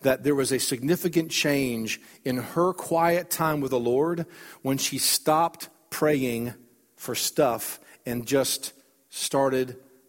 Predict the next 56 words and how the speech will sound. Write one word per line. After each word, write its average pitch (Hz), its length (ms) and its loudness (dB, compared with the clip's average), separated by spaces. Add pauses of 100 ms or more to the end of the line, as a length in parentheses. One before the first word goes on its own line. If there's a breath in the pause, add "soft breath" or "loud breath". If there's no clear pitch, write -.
(100)
listening 123 640 -2
for 123 120 -4
what 113 220 -2
God 113 260 2
had 107 180 -4
to 101 80 -6
say. - 340 -6 (1500)
And 104 100 -6
may 139 120 4
I 185 120 4
encourage 160 680 0
you 123 180 0
as 113 200 -2
you 165 160 4
are 147 240 2 (240 loud breath)
driving 156 500 2
around 147 600 2
or 127 40 2
you 147 260 2
are 135 80 4
spending 151 440 0
time 143 320 2
with 143 80 -2
the 131 80 2
Lord 135 400 4 (220 loud breath)
and 131 100 2
you 160 100 4
want 160 260 4
to 135 40 -2
share 180 340 2
with 156 160 2
him 135 160 2
all 160 260 4
the 143 100 -2
stuff - 300 0
that 139 200 -2
you 160 60 2
need 156 260 0
him 151 160 0
to 143 80 -4
do 143 240 2
for 151 160 -2
you 139 300 2 (220 loud breath)
and 143 100 2
all 165 160 4
the 160 80 -2
concerns 156 500 -2
of 139 80 0
your 143 140 0
heart, 156 320 2 (220 loud breath)
that 147 120 4
maybe 170 340 2
you 156 140 0
take 170 340 0
some 151 200 -2
time 143 520 2